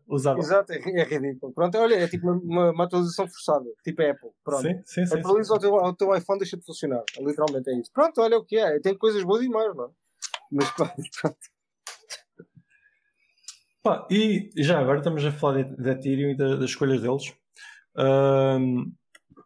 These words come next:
Speaker 1: que outro, ah, ah, já temos o Binance Chain, que está a ser bastante usado, e que
Speaker 2: Sim.
Speaker 1: outras, outras plataformas é que vocês acham que têm potência pa-, para competir com a Ethereum?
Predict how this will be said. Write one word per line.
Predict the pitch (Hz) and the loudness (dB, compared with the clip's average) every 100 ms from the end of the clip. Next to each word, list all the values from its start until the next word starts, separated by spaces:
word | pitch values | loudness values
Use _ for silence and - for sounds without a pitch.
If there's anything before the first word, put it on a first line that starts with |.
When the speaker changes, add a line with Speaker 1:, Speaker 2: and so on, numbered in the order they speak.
| _ - | _ -8
Speaker 1:
que | - | 0
outro, | 175 175 143 | 0 0 0
ah, | 151 147 101 | 0 0 -2
ah, | 135 147 131 | 0 0 0
já | 127 | 0
temos | 135 139 139 | 2 2 4
o | 135 131 | 4 4
Binance | 143 139 135 | 2 0 0
Chain, | - 160 202 | 0 -2 -2
que | |
está | - | -4
a | 147 | -2
ser | 143 | -2
bastante | 131 139 135 | -2 -2 -2
usado, | 135 127 139 175 175 - | 0 2 2 0 -6 -6
e | 156 147 | -6 -4
que | - | -2
Speaker 2:
Sim. | |
Speaker 1:
outras, | 156 160 156 143 - - | 0 2 2 2 -2 -6
outras | 147 151 | -4 -4
plataformas | 147 147 143 - 135 139 135 135 - - 170 | -2 -2 -2 0 0 0 -4 -6 -10 -10 -6
é | 135 | -6
que | - - | -6 -4
vocês | 131 - 131 123 | -4 0 0 2
acham | 120 - 123 | 0 -2 -6
que | 117 - | -6 -6
têm | 127 120 120 - _ _ _ _ _ | -2 -2 -4 -8 _ _ _ _ _
potência | 143 147 139 135 139 131 - | -6 0 0 0 -2 -4 0
pa-, | 131 | -2
para | 127 120 | -2 -4
competir | 127 - 120 | -4 -4 -4
com | 131 | -4
a | |
Ethereum? | 120 - - | -4 -8 -10